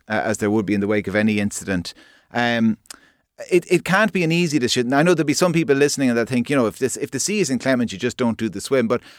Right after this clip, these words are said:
uh, and, and, and conscious that, you know, safety is, i-, is paramount, but the organisers as well, they will be conscious, wouldn't they, Tom, that there'll be people there lining up who've maybe spent an entire year of their lives building up to this event.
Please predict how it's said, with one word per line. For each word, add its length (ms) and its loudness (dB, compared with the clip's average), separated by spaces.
uh, 160 0
and, 280 -4
and, 300 0
and 160 2
conscious 360 0
that, 220 2
you 80 -2
know, 200 2
safety 440 2
is, 160 0
i-, 160 -2
is 160 -6
paramount, 640 -2
but 200 0
the 120 2
organisers 640 2
as 120 -2
well, 160 4
they 140 2
will 180 4
be 100 2
conscious, 460 0
wouldn't 200 -2
they, 100 2
Tom, 220 -2
that 340 -4
there'll 120 2
be 100 -2
people 320 -2
there 260 6
lining 340 2
up 220 0
who've 340 -2
maybe 400 0
spent 520 -2
an 60 0
entire 300 2
year 360 2
of 60 2
their 140 4
lives 800 0
building 260 0
up 120 -4
to 80 -12
this 200 -6
event. 480 -8